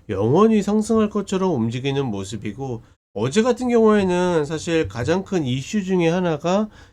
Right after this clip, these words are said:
이제 씨피아이였죠. 실질적으로 씨피아이가 발표 이후에는, 예, 순간적으로 선물 지수가 하락을 했습니다. 하락을 했는데 문제는 뭐냐면,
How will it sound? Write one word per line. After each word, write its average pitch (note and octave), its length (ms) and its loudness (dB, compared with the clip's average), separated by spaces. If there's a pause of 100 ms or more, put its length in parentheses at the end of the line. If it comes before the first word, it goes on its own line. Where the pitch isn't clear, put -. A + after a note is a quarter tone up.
(140)
이제 G#2 280 -2
씨피아이였죠. F3 1160 0 (260)
실질적으로 A#3+ 720 2
씨피아이가 A#3+ 640 0
발표 B2+ 500 -2
이후에는, D3 920 2 (360)
예, F#2 160 -4
순간적으로 F#3+ 1040 0
선물 F3+ 320 -2
지수가 D3+ 340 -4
하락을 F3 400 0
했습니다. D#3 600 -4 (340)
하락을 G#3 400 6
했는데 C#3+ 560 4 (200)
문제는 A3+ 540 4
뭐냐면, B2 720 0